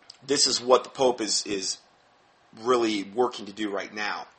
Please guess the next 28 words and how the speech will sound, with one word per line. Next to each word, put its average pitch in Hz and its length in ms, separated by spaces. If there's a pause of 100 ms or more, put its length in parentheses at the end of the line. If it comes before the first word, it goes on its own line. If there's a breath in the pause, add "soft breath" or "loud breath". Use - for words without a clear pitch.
(640 soft breath)
So, 135 160
not 139 280
only 151 180
has 120 100
Pope 135 280
Francis 127 400
worked 117 240
hard 127 240
to 117 80
reach 120 240
out 113 160
to 113 60
leaders 110 380
from 101 200
various 120 400
Christian 113 420
traditions, 104 720
he 113 80
has 104 100
also 123 280
made 107 240
it 104 80
a 104 60
point 104 320
to - 60
try 110 280
to 104 100
acknowledge 110 640